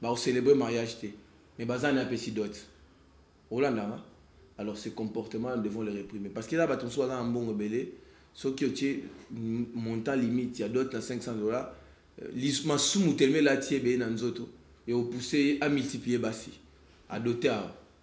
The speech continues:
Adote awa. Parce que ça va devenir facile. Yango wana, biso to ba homme d'église,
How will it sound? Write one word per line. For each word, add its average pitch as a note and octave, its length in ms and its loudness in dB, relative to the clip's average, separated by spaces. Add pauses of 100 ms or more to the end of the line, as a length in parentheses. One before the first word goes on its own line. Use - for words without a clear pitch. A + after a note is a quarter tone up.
(240)
Adote A#2 340 -2
awa. A2+ 380 0 (280)
Parce - 120 -14
que C#3 80 -8
ça C#3 100 -4
va C#3+ 120 6
devenir B2 300 4
facile. G2+ 420 -6 (340)
Yango A#2+ 280 0
wana, C3 300 0
biso C3+ 200 -4
to C3+ 140 -2
ba B2+ 140 0
homme A#2+ 140 0
d'église, G#2 440 -6